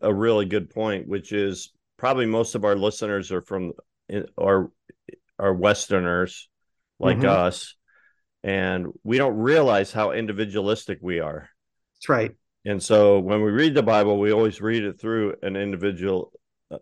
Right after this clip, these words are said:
Speaker 1: uh, uh, an, an, an eye for the individual, not
Speaker 2: That's right.
Speaker 1: realizing that a lot of those yous,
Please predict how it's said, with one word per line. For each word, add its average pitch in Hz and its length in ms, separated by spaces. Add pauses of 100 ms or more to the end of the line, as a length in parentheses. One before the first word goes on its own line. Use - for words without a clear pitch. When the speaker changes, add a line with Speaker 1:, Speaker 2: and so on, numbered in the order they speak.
(100)
Speaker 1:
uh, - 500 (140)
uh, - 60 (120)
an, 98 280 (100)
an, 95 260 (380)
an 98 140
eye 107 240
for 107 160
the 95 160
individual, 90 680 (380)
not 113 140
Speaker 2:
That's 139 120
right. 208 80
Speaker 1:
realizing 113 480
that 95 220 (560)
a 101 80
lot 113 240
of 104 80
those 98 260
yous, 120 760